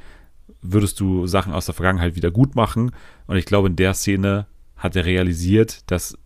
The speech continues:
Kim genau das jetzt versucht, also dass sie versucht, ihre eigene Zeitmaschine zu bauen und wirklich versucht, an dem Moment zurückzugehen, auch mit allen Konsequenzen, die damit einhergehen quasi,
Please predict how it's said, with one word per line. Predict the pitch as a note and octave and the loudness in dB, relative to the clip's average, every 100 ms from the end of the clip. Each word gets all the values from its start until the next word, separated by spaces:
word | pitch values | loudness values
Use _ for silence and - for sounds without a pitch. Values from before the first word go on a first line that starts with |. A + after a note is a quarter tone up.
| - | -10
Kim | - B2 G#2+ F2+ | 2 2 2 -2
genau | F2+ F2+ | 0 0
das | E2+ F2+ F2+ | 2 0 0
jetzt | F#2+ - | -4 -2
versucht, | F2+ F2 G#2 - | -2 2 2 0
also | C#2+ D2 | -8 -6
dass | F2 - | -6 -6
sie | |
versucht, | - F2 G#2+ G2+ | -4 0 0 0
ihre | - F2 D#2 | -2 -4 -4
eigene | F#2 F2 | -4 -4
Zeitmaschine | - F2+ F2+ F2+ F#2+ F#2 | -2 -2 -2 -2 -4 -4
zu | - | -4
bauen | D#2+ F2+ F#2 | 0 2 2
und | D#2+ D#2+ - - - - | -4 -8 -12 -20 -20 -12
wirklich | F2+ G#2+ - G#2+ - | 0 0 2 -2 0
versucht, | F2+ F2 G#2 - | -2 0 0 -2
an | E2 | -4
dem | F#2+ G2 | 0 2
Moment | F#2 F#2 | 2 0
zurückzugehen, | - F2+ F#2 F2 F2 F#2 F#2 F2+ - - - - _ - | -2 -4 -4 -6 0 0 0 -2 -10 -20 -20 -20 _ 0
auch | F#3+ G#3 | 2 4
mit | A2 - | 2 2
allen | F#2+ A#2 A2+ | 2 2 2
Konsequenzen, | - G2+ F#2+ - G#2 F#2+ | 0 0 0 0 0 0
die | F2+ | 0
damit | F2+ F2+ | 2 2
einhergehen | C2+ D#2+ F2+ G2 D#2+ D#2+ | 2 2 2 0 -2 -4
quasi, | - D2 D#2 E2+ F#2+ | -4 -6 -4 -4 -4